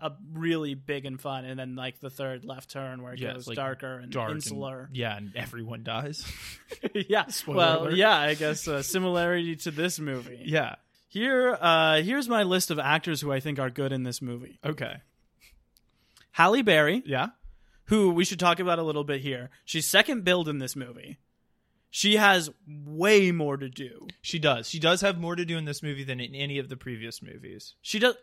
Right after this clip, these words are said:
Speaker 1: Oh, she, she even has kind of an arc.
Speaker 2: Yeah.
Speaker 1: Because isn't she, like, about to leave the X-Men at the beginning and then she becomes the leader?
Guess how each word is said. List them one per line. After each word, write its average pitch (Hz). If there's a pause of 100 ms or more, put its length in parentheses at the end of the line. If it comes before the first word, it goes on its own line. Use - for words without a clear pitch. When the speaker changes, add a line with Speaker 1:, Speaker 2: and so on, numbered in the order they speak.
(140)
Speaker 1:
Oh, 285
she, 427 (160)
she 349
even 370
has 214
kind 220
of 185
an 156
arc. 135 (180)
Speaker 2:
Yeah. 170 (360)
Speaker 1:
Because 190
isn't 269
she, 294
like, 214
about 170
to 156
leave 143
the 226
X-Men 226
at 226
the 226
beginning 220
and 156
then 143
she 156
becomes 147
the 143
leader? 180